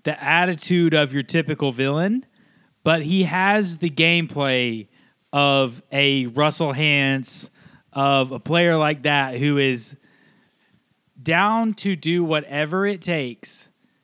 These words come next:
to win the game, and not in a anybody but me type of way, but in a, "I'm going to do what I can." I'm going to,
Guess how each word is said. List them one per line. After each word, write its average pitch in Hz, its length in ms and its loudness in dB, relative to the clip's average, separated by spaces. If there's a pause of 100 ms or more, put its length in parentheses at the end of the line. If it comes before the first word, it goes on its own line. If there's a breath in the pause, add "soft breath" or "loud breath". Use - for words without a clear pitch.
(160)
to 151 160 -4
win 143 240 -4
the 143 80 -4
game, 123 400 -2
and 127 100 -6
not 175 260 0
in 180 120 0
a 151 300 0 (300)
anybody 180 520 2
but 147 180 -2
me 165 240 -2
type 143 300 -2
of 123 120 -4
way, 123 280 0
but 123 160 -4
in 127 100 -2
a, 117 220 -4 (500 soft breath)
"I'm 175 380 0
going 160 420 -4
to 135 640 -4 (880)
do 151 180 0
what 180 160 0
I 151 160 2
can." 180 420 -2
I'm 143 260 -4
going 143 340 -4
to, 131 560 -4